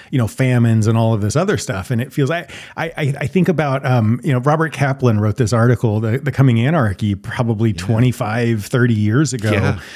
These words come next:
Speaker 1: um, talking about how climate and, and essentially environmental scarcity was going to be the defining e-, feature of the kind of post-Cold War world. And, and it, it seemed a little alarmist or extremist at the time or whatever, but now it seems a-, almost naive because he, he argues in that artic-, in that article,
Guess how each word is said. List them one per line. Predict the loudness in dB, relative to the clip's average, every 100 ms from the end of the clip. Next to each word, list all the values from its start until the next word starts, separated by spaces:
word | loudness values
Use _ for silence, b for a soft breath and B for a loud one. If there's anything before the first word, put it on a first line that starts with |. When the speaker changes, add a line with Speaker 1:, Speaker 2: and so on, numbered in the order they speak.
| B -2
Speaker 1:
um, | 0 0 0
talking | 0 2 2
about | 2 0 0
how | -2
climate | 0 2 4 2 0
and, | -2 -2
and | -2 -2 -2
essentially | -2 0 0 2 2
environmental | 4 4 4 4 2 -2
scarcity | 0 0 0 2 2
was | 2 0
going | 0 -2
to | -2
be | -2 0
the | 0
defining | -2 -2 0 2 2
e-, | 0 -4
feature | 0 0 0 -2 -2
of | 0 -2 -2 -8 B B _
the | -2
kind | 0
of | 0 0
post-Cold | 4 4 2 -2 0 0
War | -2 -2 -2
world. | 2 4 4 4
And, | 2 -2 B B -6
and | -4 -2
it, | -4 -6 -4
it | -4
seemed | -2 0 2
a |
little | 4 4 4 4
alarmist | 4 6 6 4 2
or | -2
extremist | -2 -4 0 4 4 2 0
at |
the | -2
time | -2 -2 2 2
or | 2
whatever, | 2 0
but | 0 0
now | 0 0
it | -2
seems | -2 0 2 2 -2
a-, | -12 -4
almost | 0 2 2
naive | 2 2 4 2 0 -2 -2
because | 0 0 0
he, | -2 -4
he | -6 -4 -2
argues | 0 0 2 2 2
in | 2
that | 2 0
artic-, | -2 -2 -2 -4
in | 0 0
that | 0
article, | 0 -2 0 0 -2